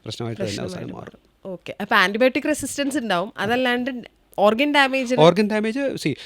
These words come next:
Speaker 1: നമ്മൾ കഴിക്കുന്ന ആഹാരം, കുടിക്കുന്ന വെള്ളം, ഏഹ്, ഉപയോഗിക്കുന്ന ഏത് മരുന്നും അതിൻ്റെ ആ ഗുണഫലം വന്നു കഴിഞ്ഞാൽ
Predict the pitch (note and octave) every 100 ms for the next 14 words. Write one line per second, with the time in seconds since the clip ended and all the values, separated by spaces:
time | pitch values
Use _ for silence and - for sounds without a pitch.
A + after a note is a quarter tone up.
0 | - A#2 D3+ E3+ - B2 C#3 - E3+ F#3
1 | E3+ C#3 C3+ C#3+ D#3 B2 A2+ - C#3+ B2+
2 | A#2 C3 E3 - - A2+ A2 A2 C3+ C3+
3 | C3 A#2+ A2+ B2 A#2 G2 E2+ E2+ _ _
4 | _ _ _ - A#2 C#3+ E3+ F#3 C3 C3+
5 | A2+ C#3+ D3+ D#3+ F3+ C#3+ A#2+ C#3+ G#2 G2+
6 | G2 A2+